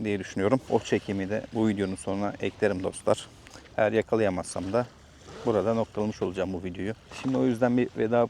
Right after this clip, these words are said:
konuşması yapalım. Belki olur, belki olmaz. Olursa ekstradan tekrardan orada bir veda konuşması yaparız. İzlediğiniz gibi sabaha kadar buradaydım. Yani hiç uyumadım. Sürekli denizi dövdüm, yemledim.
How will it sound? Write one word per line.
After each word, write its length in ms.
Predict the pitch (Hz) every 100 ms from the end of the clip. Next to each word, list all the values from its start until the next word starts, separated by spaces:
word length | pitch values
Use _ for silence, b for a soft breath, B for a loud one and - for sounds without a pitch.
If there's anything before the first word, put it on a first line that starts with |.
| - -
konuşması 460 | 110 - 110 -
yapalım. 340 | 120 92 104 120
Belki 360 | 117 110 92 -
olur, 220 | 92 101 98
belki 280 | 101 92 95
olmaz. 420 | 90 90 101 - -
Olursa 480 | 123 95 - 107 110
ekstradan 460 | 107 - - 95 95
tekrardan 460 | - 98 95 90
orada 240 | 92 90 92
bir 100 | 92
veda 240 | 87 98
konuşması 480 | - 85 - - -
yaparız. 500 | 92 101 104 - - - B B B B B B B - -
İzlediğiniz 440 | 117 120 127 123 104
gibi 180 | 95
sabaha 320 | - 101 101 104
kadar 300 | 95 95 98
buradaydım. 340 | 95 90 95
Yani 120 | 101 95
hiç 180 | 123 -
uyumadım. 400 | 120 110 98 117 - -
Sürekli 500 | - 104 - 101 87
denizi 380 | 101 98 101 - 104
dövdüm, 420 | 104 92 98 104
yemledim. 440 | 101 101 95 110